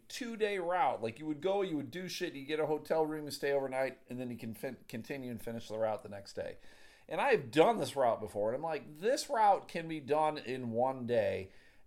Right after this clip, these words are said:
And I did it. I did it, everybody.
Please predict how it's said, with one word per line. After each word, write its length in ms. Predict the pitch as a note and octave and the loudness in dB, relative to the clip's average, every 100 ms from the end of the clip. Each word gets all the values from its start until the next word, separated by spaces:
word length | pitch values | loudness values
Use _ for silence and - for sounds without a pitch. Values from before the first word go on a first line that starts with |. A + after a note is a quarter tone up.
| - | -8
And 320 | A3 B3 B3+ A#3+ | -2 0 0 2
I 320 | C4+ C#4+ C#4+ C#4+ | 4 6 4 -2
did 360 | F4+ G4 F4+ | -2 0 4
it. 200 | G#3 C3 - | 4 4 2
I 220 | B3+ D4 | 4 4
did 360 | C#4+ - F#4+ G4 | 2 -4 -2 -2
it, 140 | D#4+ | 4
everybody. 920 | C#4 B3+ A3+ G#3 C#4 E4+ F#4 G4 E4 | 4 4 0 0 2 2 2 0 0